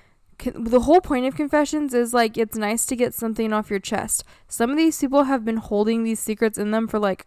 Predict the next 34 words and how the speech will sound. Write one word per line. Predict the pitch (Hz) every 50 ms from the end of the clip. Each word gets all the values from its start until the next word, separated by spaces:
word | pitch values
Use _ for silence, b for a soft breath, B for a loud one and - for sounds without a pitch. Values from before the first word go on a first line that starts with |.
| _ -
twenty | - - 226 220 214 214 208
years, | 196 185 - - - - - - - - _ _ _ _ _ _ _ _ _ _
ten | - - 226 214 208 208
years. | 190 - - - - - - - - b b b b b b b b
So | - - 226
it's | 220 208 -
nice | 220 214 208 202 202 214 220 -
to | - 262
get | 226 247 247
it | 247 254
off | 254 262 247 -
your | 269 269
chest. | - - - 247 233 240 240 240 - -
It | 220
can | - 233 214
be | 220 220
therapeutic. | - - 214 202 214 233 - - - 240 240 233 233 233 233 233 - - b b b b b b b b b b -
Take | - - - - 220 240 226 -
it | 285 294 -
as | - 254 254 247
a | 277 294
joke. | 240 - 240 233 220 220 214 214 220 220 - - - -
Like, | 220 220 208 202 - - _ _ -
people | - - 262 - 320 330 311
literally | 285 277 262 285 294 285 285
watch | 269 269 269 269 - -
serial | - - - - 202 208 214 226 226
killer | 220 - 240 240 233 233
docs | 226 233 233 240 240 - - - -
and | - - 214 214
that | 208 202 -
entertains | 196 208 208 202 196 220 202 208 214 220
them. | 233 240 240 247 254 247
So | - - 226 214 214 208 202 190